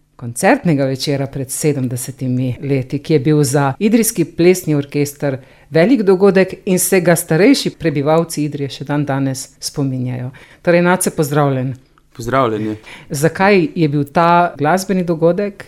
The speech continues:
Speaker 1: Idrijskega plesnega orkestra z gosti tako pomemben? Zakaj se je tako vtisnil v spomin?
Speaker 2: Ja, to je bil največji dogodek v zgodovini Idrijskega plesnega orkestra. In sicer zato, ker so takrat nastopili izgodalci, se pravi godalni orkester Lira in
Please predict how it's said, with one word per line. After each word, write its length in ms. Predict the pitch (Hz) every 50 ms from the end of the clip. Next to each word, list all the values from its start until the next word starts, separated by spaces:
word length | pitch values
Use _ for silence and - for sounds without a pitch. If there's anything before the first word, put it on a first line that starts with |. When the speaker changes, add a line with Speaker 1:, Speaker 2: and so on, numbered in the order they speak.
| -
Speaker 1:
Idrijskega 520 | - 180 170 175 165 - - 175 170 170 160
plesnega 480 | - 165 175 170 - - 175 156 165 156
orkestra 480 | 156 151 - 165 160 156 - - 160
z 80 | 143 143
gosti 380 | - 135 143 151 - - 196 190 190 - _ _
tako 320 | - 180 - - - 233 240 240 -
pomemben? 600 | - 220 214 220 214 208 170 135 131 131 135 139 -
Zakaj 240 | 165 - 165 156
se 120 | 156 - 151
je 40 | -
tako 220 | 147 143 156 143
vtisnil 360 | 131 - 147 - - - 139 131
v 40 |
spomin? 380 | - - - 139 127 113 107 110 - _ _ -
Speaker 2:
Ja, 100 | 127 123
to 140 | - 156
je 60 | 151 143
bil 180 | 143 156 147 139 -
največji 500 | 135 151 160 156 151 147 139 143 - 113
dogodek 500 | 117 113 110 123 131 123 110 113 107 -
v 60 | 117 107
zgodovini 480 | 107 107 110 113 117 120 123 117 113 113
Idrijskega 440 | 113 110 104 104 - - 104 104 104
plesnega 440 | - 110 107 101 - - 101 101
orkestra. 640 | 101 101 104 - - 101 95 - - - - 98 98 - _ -
In 160 | 110 110 110 107
sicer 400 | - - 147 143 - 123 113 110
zato, 380 | 107 107 104 - 139 156 175 180
ker 180 | - 131 120
so 140 | - - 120
takrat 320 | - 151 143 147 120 -
nastopili 640 | - 117 110 - - 120 113 - - 135 131 120 110 - 110
izgodalci, 720 | 107 107 104 110 107 113 113 113 113 107 - - 147 165 190 - _ _ _ _ _ _ _ -
se 160 | - - 117
pravi 380 | - 127 123 127 127 120 117 117
godalni 380 | 123 117 127 131 135 123 120
orkester 500 | 117 110 - - 131 123 120 - 120 110
Lira 420 | 113 120 175 196 185 160 135 127 - - _ _ -
in 280 | 147 165 170 156 135